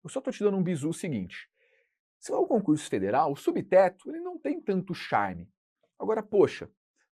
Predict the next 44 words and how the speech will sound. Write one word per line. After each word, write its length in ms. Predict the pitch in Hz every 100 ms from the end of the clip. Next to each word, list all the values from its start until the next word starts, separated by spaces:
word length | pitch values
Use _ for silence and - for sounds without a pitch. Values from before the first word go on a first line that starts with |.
| _
tu 120 | 226
vai 180 | 208 240
fazer 220 | 226 202
um 80 | 220
concurso 440 | 214 185 214 -
no 120 | 190
âmbito 180 | 214 208
do 100 | 180
município, 880 | 185 214 226 - - 214 196 - 98 - _
no 160 | 143 175
âmbito 240 | 190 190
do 100 | 175
estado. 640 | 196 - - 151 117 95 - _ _ _
É 160 | 254 285
muito 520 | 269 220 240 302 277
mais 240 | 196 175
apropriado 600 | 160 151 147 127 131 123
a 20 | 117
banca 260 | 120 117
perguntar 400 | 123 117 110 107
isso 160 | 107 110
aqui. 300 | 104 95 - _ _
Eu 60 | -
só 160 | -
tô 160 | 98 196
dando 420 | 151 190 277 415 -
um 100 | 202
bizu, 500 | 285 302 254 143 - _ _ _
mas 400 | 110 113 101 120
em 180 | 208 294
qualquer 480 | 302 302 - 202
uma 140 | 208 185
dessas 300 | 170 151 -
provas 340 | 131 147 160
ela 140 | 135 -
pode 220 | 135 135
perguntar 380 | 135 135 131 123
o 60 |
que 60 | 135
ela 120 | 127
quiser, 380 | 170 202 110 95
combinado? 640 | 110 104 120 180 185 190 _ _ _
Vamos 180 | 247 202
lá, 160 | 190